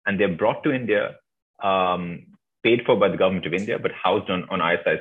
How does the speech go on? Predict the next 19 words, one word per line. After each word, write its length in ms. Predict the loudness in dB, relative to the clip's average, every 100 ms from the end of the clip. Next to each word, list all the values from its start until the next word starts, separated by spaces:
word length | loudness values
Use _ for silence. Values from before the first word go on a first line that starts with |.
| -2
campus. 300 | -4 -4 -8 -8 _ -10 -2
Mahalanobis 400 | -2 0 -2 -4
insists 380 | -10 -6 -8 -6
that 80 | -4
the 80 |
government 280 | 0 0 0
of 60 | -4
India 180 | -2 -2
should 140 | -2 -2
own 260 | -2 0 2
them, 180 | 0 0
but 160 | -2
they'll 160 | -4 -4
be 100 | -4
operated 440 | -4 -2 -4 -4 -4
by 120 | -2
I 180 | 0 -2
S 80 | -2
I. 200 | -2 -2